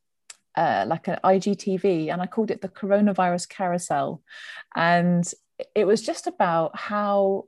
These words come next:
we can come back to ourselves in the moment, wherever we are, whatever we're doing, through using the power of the breath.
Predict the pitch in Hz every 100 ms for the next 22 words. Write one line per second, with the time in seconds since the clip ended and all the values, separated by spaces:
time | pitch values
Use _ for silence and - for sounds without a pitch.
0 | - 190 180 185 175 185 175 165 - 185
1 | 175 165 156 165 - 196 214 190 156 151
2 | 147 - 165 180 214 208 170 147 156 -
3 | 180 185 175 156 156 - - 170 180 185
4 | 180 175 - 165 160 156 - 139 - -
5 | -